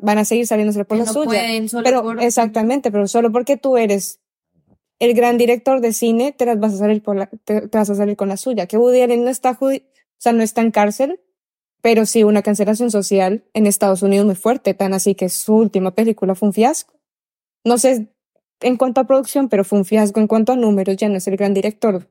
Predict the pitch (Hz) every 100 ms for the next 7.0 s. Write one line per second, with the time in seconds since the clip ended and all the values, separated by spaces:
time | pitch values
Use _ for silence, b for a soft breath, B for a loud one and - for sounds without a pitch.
0 | _ 233 247 247 208 254 - _ _ _
1 | - 214 214 220 202 180 180 180 214 196
2 | 196 185 185 175 180 180 202 185 185 180
3 | 208 202 196 - _ _ _ _ - 240
4 | 247 240 240 302 - 240 247 220 220 226
5 | 214 208 202 196 202 208 214 196 185 190
6 | 180 190 185 185 180 185 185 - 180